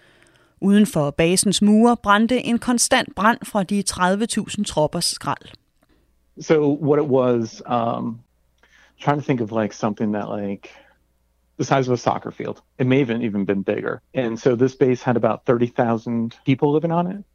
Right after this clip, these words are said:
Speaker 2: So imagine, like, the amount of trash that thirty thousand people produce in one day was burnt there. So it was, it was a fire that was running twenty-four hours a day, seven days a week.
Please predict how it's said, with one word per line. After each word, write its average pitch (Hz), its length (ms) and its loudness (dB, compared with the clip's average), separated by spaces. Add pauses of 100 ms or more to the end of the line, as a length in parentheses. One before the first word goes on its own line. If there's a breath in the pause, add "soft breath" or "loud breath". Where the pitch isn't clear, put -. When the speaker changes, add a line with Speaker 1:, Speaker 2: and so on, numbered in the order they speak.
Speaker 2:
So 143 160 2
imagine, 127 480 2
like, 107 520 0
the 113 80 0
amount 107 220 2
of 98 80 -2
trash 101 360 -2
that 98 200 -8
thirty 104 200 0
thousand 101 380 -4
people 104 260 -6
produce 104 420 -10
in 107 140 -14
one 98 180 -14
day 98 300 -4 (140)
was 113 360 0 (180)
burnt 107 280 0
there. 104 380 -2
So 131 160 2
it 165 160 2
was, 147 180 0
it 160 80 2
was 143 140 2
a 123 40 -2
fire 110 280 0
that - 120 -2
was 104 140 -4
running 98 220 -2
twenty-four 104 440 -2
hours 101 200 0
a 98 40 -8
day, 95 200 -2
seven 95 260 -4
days 95 220 -2
a 98 40 -6
week. - 260 -12